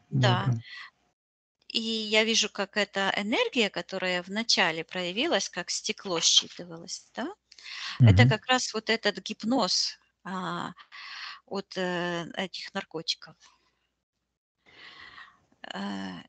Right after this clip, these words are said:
Speaker 1: и я вижу, как её сияющая энергия, что-то начинает происходить вот где лоб.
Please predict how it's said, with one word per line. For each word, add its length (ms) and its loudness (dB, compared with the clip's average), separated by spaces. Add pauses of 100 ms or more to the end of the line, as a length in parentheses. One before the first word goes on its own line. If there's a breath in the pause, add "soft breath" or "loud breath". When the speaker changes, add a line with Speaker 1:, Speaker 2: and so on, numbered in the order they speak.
Speaker 1:
и 100 -6
я 560 -6
вижу, 320 0
как 280 -6
её 760 -8 (420)
сияющая 920 2
энергия, 340 -4
что-то 340 0
начинает 600 2
происходить 680 -6
вот 120 -10 (560)
где 300 -4
лоб. 340 -4